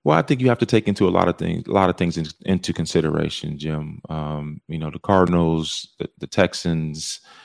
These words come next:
they haven't been good very long. You know, you have to understand what, what, what is the commitment if I come in here, what are you gonna make to making this better? Um, especially if it's been a,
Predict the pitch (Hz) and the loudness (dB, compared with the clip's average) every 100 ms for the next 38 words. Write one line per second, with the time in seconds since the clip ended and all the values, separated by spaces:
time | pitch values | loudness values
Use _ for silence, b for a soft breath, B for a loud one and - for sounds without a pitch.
0 | B B B _ _ - 92 98 104 101 | B B B _ _ -4 0 2 2 2
1 | 95 107 101 82 82 78 - 50 - _ | 4 4 4 2 0 0 -2 -4 -10 _
2 | - 85 80 85 90 - 87 87 - 92 | -6 -2 0 0 0 -2 -2 -2 -2 0
3 | 90 82 85 - 92 - 90 87 - 85 | 0 2 0 2 0 2 2 2 0 -2
4 | 92 - _ _ - 85 78 - 87 85 | -2 -4 _ _ -4 -2 -4 -6 -6 0
5 | 85 - 95 90 85 85 87 85 85 82 | 0 0 -2 0 0 0 0 -2 -2 0
6 | 82 80 - 78 69 82 82 85 80 76 | 0 -2 -6 -6 -2 -2 -2 -2 -2 0
7 | 80 80 - 80 80 - 78 78 - - | -2 -2 -4 -2 -2 -2 -4 -6 -6 -8
8 | - - 98 _ _ _ 80 76 73 - | -8 -10 -16 _ _ _ -10 -8 -8 -4
9 | 101 95 87 85 87 80 87 80 78 | -2 0 0 -2 -2 0 2 2 0